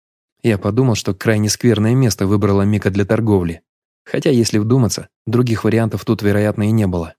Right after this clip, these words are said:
Вокруг одна кровавая пустошь, и, разумеется, купцов на её товар днём с огнём не сыщешь. Что говорить, если местная контина называлась просто и без затей — контина.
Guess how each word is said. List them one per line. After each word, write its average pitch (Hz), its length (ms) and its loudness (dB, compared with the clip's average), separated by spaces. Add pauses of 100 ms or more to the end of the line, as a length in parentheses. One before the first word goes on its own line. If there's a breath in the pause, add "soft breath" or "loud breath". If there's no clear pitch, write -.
(320)
Вокруг 104 380 0
одна 101 240 0
кровавая 98 520 0
пустошь, 131 420 -2 (360)
и, 147 60 2
разумеется, 127 500 2
купцов 120 400 -2
на 107 80 -2
её 104 140 0
товар 107 380 -2 (100)
днём 131 240 2
с - 80 -4
огнём 120 300 2
не 95 80 0
сыщешь. - 460 -2 (640)
Что - 200 0
говорить, 113 440 0 (180)
если 107 240 0
местная 107 360 0
контина 110 400 0
называлась 101 480 0
просто 107 320 -2
и - 20 -2
без 98 160 0
затей — 98 440 -2 (200)
контина. 104 600 -2